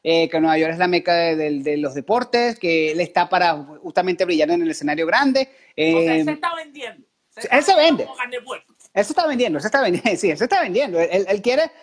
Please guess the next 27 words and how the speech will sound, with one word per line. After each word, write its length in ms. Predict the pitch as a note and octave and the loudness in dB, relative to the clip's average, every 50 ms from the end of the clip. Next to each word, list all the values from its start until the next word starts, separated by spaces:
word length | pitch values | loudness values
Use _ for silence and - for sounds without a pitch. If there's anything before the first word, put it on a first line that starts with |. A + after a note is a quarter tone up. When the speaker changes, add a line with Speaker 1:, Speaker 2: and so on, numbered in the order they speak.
| - _ - | -10 _ -2
Speaker 1:
él 120 | F#3+ F#3+ | -2 -2
quiere 160 | F3+ A#3 B3 C4+ | 0 0 0 2
justamente, 560 | C#4+ D4+ C#4+ - C#4+ C4 C4 C4 B3 F4+ F#4 E4+ A#3 - | 0 0 0 0 0 0 0 0 0 0 0 0 0 0
eh, 400 | F#3+ F#3+ F#3 F3+ F3+ F3+ F3 E3+ E3 | 2 2 2 2 2 2 2 0 0
competir 440 | - F#3 E3+ D#3 E3+ - F3+ G3 A3+ | -2 -2 -4 -4 -4 -2 0 2 2
allí 640 | A#3 G#3 G3 A#3+ C#4+ D#4+ D#4+ C4+ A3 G3 G3 F#3+ - | 2 0 0 0 0 2 0 0 0 0 -2 -2 0
y, 80 | G3 | 0
y 180 | F#3+ F#3+ F#3+ G3 | 0 0 0 0
ir 80 | G#3 A#3 | 0 2
a 140 | A#3 A3 G#3+ | 2 2 2
Nueva 200 | G3+ F#3 F3 F#3 | 2 2 2 0
York. 160 | F#3 F#3 G#3 G#3+ | 0 0 0 0
Es 120 | G#3+ G#3+ | 2 2
más, 240 | A#3+ C#4+ C4 G#3+ G3+ | 2 2 2 2 0
él 80 | G#3 G#3+ | 0 0
mismo 260 | A#3+ B3 A#3+ B3+ B3+ | 0 2 2 2 2
dijo, 160 | B3+ A#3 G3+ | 2 0 0
"Soy 300 | E3 - - A3+ A3+ A#3+ | -2 0 0 0 2 2
de 100 | A#3 A#3+ | 0 -2
Nueva 260 | A#3 A3+ G#3 E3+ D3+ | 0 0 0 0 2
York", 280 | D#3+ G3 G3 D#3+ - - | 2 0 0 -2 -2 -8
entre 200 | - D3 C#3+ - | -16 -14 -14 -12
otras 200 | D3+ - F#3 F3+ | -4 0 0 2
de 60 | E3 | 2
las 100 | D3 B2+ | 0 0
cosas. 300 | - - F#3+ - - A2+ | 0 0 0 0 -2 -8
Entonces, 320 | A2 - C#3+ A#2+ F#3+ G#3+ | -18 -18 -6 -4 -2 -2